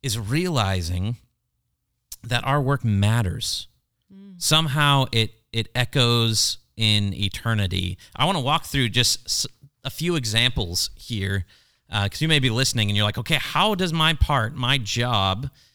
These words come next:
Speaker 1: and my career fit into this creative, order-bringing work that God is doing in the world that he's called us into?" Well, let's walk through a few examples. First off, let's just say you're a teacher.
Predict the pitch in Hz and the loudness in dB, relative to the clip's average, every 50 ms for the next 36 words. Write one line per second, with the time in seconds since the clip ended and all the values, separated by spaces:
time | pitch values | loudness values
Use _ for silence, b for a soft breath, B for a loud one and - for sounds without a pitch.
0 | b b b _ _ 113 110 107 110 110 - - 113 107 110 127 135 120 104 101 | b b b _ _ -2 0 0 0 0 -2 -4 -4 -2 0 0 0 0 2 0
1 | 98 98 - - - - - - 156 151 - - - 127 123 123 123 120 - - | 0 -2 -4 -8 -14 -8 -2 0 0 0 -2 -4 -2 -2 0 0 0 -2 -4 -2
2 | 107 98 95 92 90 90 90 - - - - 107 92 110 107 104 101 - - - | 0 0 0 0 0 -2 -4 -6 -10 -10 -10 -6 -4 -4 -2 -2 -2 -2 -2 -4
3 | - - b b b b b _ - - - 139 135 135 131 135 139 139 131 131 | -4 -8 b b b b b _ -10 -6 -2 0 2 4 4 4 4 2 2 2
4 | 127 127 120 110 - - - 117 123 110 117 113 95 107 107 107 107 107 101 98 | 0 0 0 -2 -6 -6 -4 -4 -2 -2 -2 -2 0 0 0 0 0 0 0 0
5 | 98 95 92 113 107 98 98 - - - 107 107 98 - - 117 113 117 117 113 | -2 -2 -2 -2 -2 -2 -4 -4 -8 -6 -4 -2 -2 -2 -2 -2 -2 0 0 -2
6 | 107 95 - 113 107 101 98 92 95 92 90 90 90 95 92 87 - - - 107 | -2 -2 -2 -2 -2 -2 0 -2 -2 -2 -4 -4 -4 -4 -4 -4 -6 -6 -4 -4
7 | 98 95 92 92 - - - - _ _ - 104 98 92 - - - - - _ | -2 -2 0 -2 -2 -4 -6 -8 _ _ -6 -4 -4 -4 -6 -10 -14 -14 -18 _
8 | _ 110 120 107 90 - _ _ _ _ _ _ _ _ _ _ _ _ _ _ | _ -4 -4 -4 -4 -6 _ _ _ _ _ _ _ _ _ _ _ _ _ _
9 | _ _ _ - - - 123 123 - - 110 98 90 - 107 95 90 87 92 - | _ _ _ -10 -6 -6 -6 -6 -4 -2 -2 -2 -2 -2 -4 -4 -4 -4 -6 -6
10 | - - - - - 143 143 123 - 113 98 - 117 123 - 156 147 - - 131 | -6 -8 -10 -6 -4 -2 -2 -2 -2 -2 -2 -2 -2 -2 -2 -2 -2 0 0 0
11 | 123 110 110 107 92 - - 131 120 - - 80 73 | 2 2 2 0 0 -2 -4 -4 -4 -4 -6 -6 -8